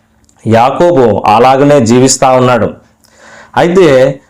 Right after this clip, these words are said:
మరి లాబాను ఒక పన్నాగం పన్ని చిన్న కుమార్తెనిచ్చి వివాహం చేస్తానని చెప్పి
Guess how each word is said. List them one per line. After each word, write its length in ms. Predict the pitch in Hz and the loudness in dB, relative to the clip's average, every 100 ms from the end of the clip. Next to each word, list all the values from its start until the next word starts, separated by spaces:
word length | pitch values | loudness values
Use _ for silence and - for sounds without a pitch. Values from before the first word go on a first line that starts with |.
| - | -4
మరి 420 | 139 139 123 117 | -2 2 2 2
లాబాను 760 | 107 104 113 143 175 196 175 117 | 2 2 2 0 0 2 2 0
ఒక 240 | - 110 | -2 -2
పన్నాగం 640 | 120 113 127 151 160 175 131 | -2 0 0 2 2 0 0
పన్ని 420 | 120 123 107 90 - _ _ - | 0 0 -2 -4 -12 _ _ -4
చిన్న 140 | 135 156 | 0 0
కుమార్తెనిచ్చి 960 | 160 165 160 160 160 151 147 139 139 | 0 0 0 0 0 2 2 0 0
వివాహం 440 | 120 127 131 131 120 | 2 2 2 2 2
చేస్తానని 400 | 117 123 117 113 | 0 0 0 0
చెప్పి 600 | 110 123 113 98 95 | 0 0 0 0 -4